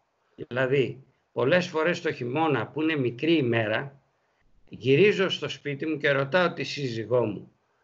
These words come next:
«Τι μέρα έκανε σήμερα, είχε ήλιο, είχε βροχή;» Είμαστε λοιπόν κλεισμένοι γιατί είναι αυτό το αιμοδυναμικό, είναι ένας, ένα μικρό χειρουργείο.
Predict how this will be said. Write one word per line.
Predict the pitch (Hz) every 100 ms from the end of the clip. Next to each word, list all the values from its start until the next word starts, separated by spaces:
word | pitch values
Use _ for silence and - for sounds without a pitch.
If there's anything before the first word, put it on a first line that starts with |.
| _ _ - -
«Τι | - 226
μέρα | 240 214 190
έκανε | 160 127 120 98
σήμερα, | - - 95 - - -
είχε | 151 180 170
ήλιο, | 135 117 131 135 117 - _ _ _
είχε | - 170 - 180
βροχή;» | 139 117 - - 117 127 127 - _ _ _ _ _ -
Είμαστε | - 170 214 185 196
λοιπόν | 160 143 196 185
κλεισμένοι | 135 110 147 180
γιατί | 190 170 175
είναι | 214 208 202 - -
αυτό | - - 202 185 135 -
το | 143
αιμοδυναμικό, | 139 139 127 127 127 117 113 151 170 180
είναι | 196 208
ένας, | 202 202 196 175 165 - - _
ένα | 180 202 190
μικρό | 175 175 220
χειρουργείο. | 180 208 190 190 175 185 123 117